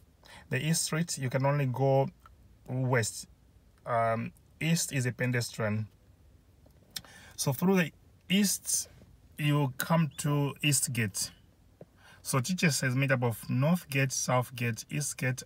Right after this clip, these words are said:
and North West Gate. Okay, and whatever. Then, um, you have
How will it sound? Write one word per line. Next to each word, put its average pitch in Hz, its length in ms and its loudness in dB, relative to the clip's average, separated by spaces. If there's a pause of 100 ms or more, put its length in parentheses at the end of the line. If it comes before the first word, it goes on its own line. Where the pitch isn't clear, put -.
and 123 420 -2 (2250)
North 127 300 -4 (340)
West 110 320 -10
Gate. 104 140 -14 (1300)
Okay, 110 180 0 (180)
and 135 360 4
whatever. 107 500 -2 (1800)
Then, 175 300 8
um, 175 360 8 (960)
you 151 200 6
have 180 520 8